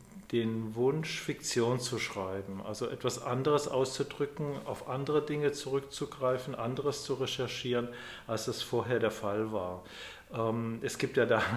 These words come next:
<laughs> ein gewisses Beispiel mit Roland Barthes, der ja, äh, über sehr, sehr lange Zeit in seinem Leben, ähm, dann vor allem in der letzten Phase versucht hat, Literatur zu schreiben. Und, äh, La Préparation du Roman ist ein großes, dickes Buch, äh, und, ähm,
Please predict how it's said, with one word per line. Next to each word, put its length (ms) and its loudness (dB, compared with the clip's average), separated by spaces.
<laughs> 240 -10
ein 80 -6
gewisses 420 0
Beispiel 680 2
mit 180 0
Roland 380 4
Barthes, 380 0
der 200 6
ja, 640 2
äh, 160 -4
über 420 4
sehr, 340 8
sehr 200 4
lange 300 2
Zeit 380 -2
in 140 -2
seinem 380 2
Leben, 400 2
ähm, 340 0
dann 440 2
vor 160 -2
allem 180 0
in 100 2
der 100 6
letzten 420 2
Phase 460 0
versucht 500 -6
hat, 260 -4
Literatur 560 -2
zu 200 -2
schreiben. 640 -2
Und, 480 2
äh, 80 4
La 140 0
Préparation 800 0
du 100 0
Roman 500 2
ist 140 -2
ein 180 -2
großes, 460 -4
dickes 460 0
Buch, 500 -2
äh, 40 6
und, 680 2
ähm, 480 0